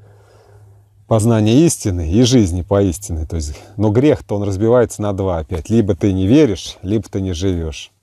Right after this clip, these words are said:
Поэтому надо хранить ту веру, которую мы единожды приняли. Разобраться, если ты не понимаешь, в чём истина. И жить по этой истине. Не... Поэтому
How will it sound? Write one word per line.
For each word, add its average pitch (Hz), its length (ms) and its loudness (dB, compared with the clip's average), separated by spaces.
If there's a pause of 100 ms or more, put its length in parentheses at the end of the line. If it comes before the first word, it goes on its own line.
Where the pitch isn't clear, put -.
Поэтому 95 300 -4
надо 95 220 0
хранить 104 520 0
ту 131 100 2
веру, 117 300 2
которую 98 360 -2
мы 101 120 -2
единожды 92 480 -4
приняли. 85 400 0
Разобраться, 110 720 0
если - 120 -10
ты 110 80 -6
не 107 80 -4
понимаешь, 113 500 -4
в - 40 -20
чём 95 300 -4
истина. 90 460 -8 (1120)
И 117 120 2
жить 101 280 0
по - 120 -6
этой 87 240 -2
истине. 107 520 0
Не... 104 220 -2 (240)
Поэтому 110 460 0